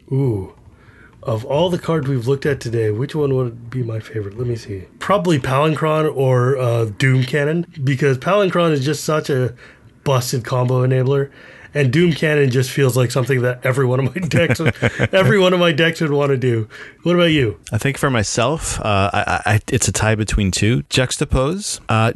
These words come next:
Speaker 2: just because I love, I love this effect in blue where you're switching things. Uh, what's yours is mine, and what's, what's mine is yours, especially if, if what I have isn't any good to me.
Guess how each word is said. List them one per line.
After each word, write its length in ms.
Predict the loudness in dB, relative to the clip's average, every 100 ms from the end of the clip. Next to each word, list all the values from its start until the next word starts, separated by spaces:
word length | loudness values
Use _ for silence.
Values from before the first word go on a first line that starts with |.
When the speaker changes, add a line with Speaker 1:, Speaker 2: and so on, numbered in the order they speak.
| -2
Speaker 2:
just 220 | -2 0
because 420 | -2 0 2 2 0
I 100 | 0
love, 800 | 0 2 2 0 -2 -4 -6 -10 -18 _ 0
I 60 |
love 300 | 2 4 2
this 180 | 0 0
effect 340 | 0 0 0
in 120 | 0 2
blue 260 | 2 2
where 140 | 2 2
you're 160 | 2
switching 400 | 2 0 2 0
things. 420 | 2 0 0 -2
Uh, 320 | 0 2 2 2
what's 260 | 0 0 2
yours 200 | 2 2
is 160 | 2
mine, 280 | 2 2 2
and 100 | 2
what's, 340 | 0 0 -2 -2
what's 280 | 0 -2 -4 -8 -4
mine 240 | 0 2 2
is 160 | 0
yours, 360 | 2 2 0 -4 -10 -12 -6 -4
especially 400 | 0 0 0 -2
if, 120 | -2
if 180 | -2 0
what 120 | 2
I 100 | 2
have 560 | 4 4 2 0 -10 -6 0
isn't 240 | 2 4
any 160 | 2 2
good 180 | 0 2
to 80 |
me. 180 | 0 0